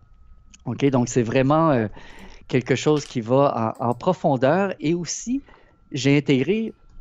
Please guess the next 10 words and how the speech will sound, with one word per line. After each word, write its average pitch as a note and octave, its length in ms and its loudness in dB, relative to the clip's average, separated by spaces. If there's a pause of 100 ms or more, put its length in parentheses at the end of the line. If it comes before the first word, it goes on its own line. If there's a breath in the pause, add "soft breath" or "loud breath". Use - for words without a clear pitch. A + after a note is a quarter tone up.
parce F#3 320 -2
que G3+ 120 0
par D#3 260 -2
expérience E3 520 -2
avec B2+ 240 -2
l'hypnose D#3 320 -6
spirituelle B2+ 460 -2
de B2 80 2
régression, A#2 580 0 (440 loud breath)
on, B2+ 360 2